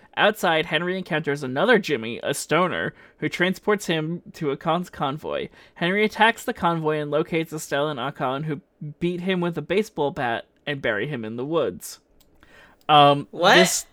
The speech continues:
Speaker 1: does not mention the Lady Ninjas at all.
Speaker 2: <laughs> Okay.
Speaker 1: Jimmy finds and resuscitates Henry, only to be shelled by a tank. After killing the tank crew and fending off a helicopter, Jimmy, Henry finds another Jimmy,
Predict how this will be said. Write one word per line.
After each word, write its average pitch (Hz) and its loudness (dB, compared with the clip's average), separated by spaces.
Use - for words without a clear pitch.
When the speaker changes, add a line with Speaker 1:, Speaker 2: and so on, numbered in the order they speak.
Speaker 1:
does 151 6
not 151 6
mention 143 6
the 135 6
Lady 131 6
Ninjas 123 2
at 196 12
all. 123 8
Speaker 2:
<laughs> - -6
Okay. 196 4
Speaker 1:
Jimmy 247 6
finds 247 2
and 254 -2
resuscitates 208 0
Henry, 135 -4
only 190 4
to 202 6
be 156 0
shelled 185 0
by 202 4
a 190 2
tank. - -10
After 214 6
killing 269 0
the 277 -6
tank 208 -2
crew 180 2
and 165 -2
fending 208 -2
off 208 2
a 185 0
helicopter, 131 -2
Jimmy, 175 -4
Henry 262 4
finds 214 0
another 156 4
Jimmy, 95 -6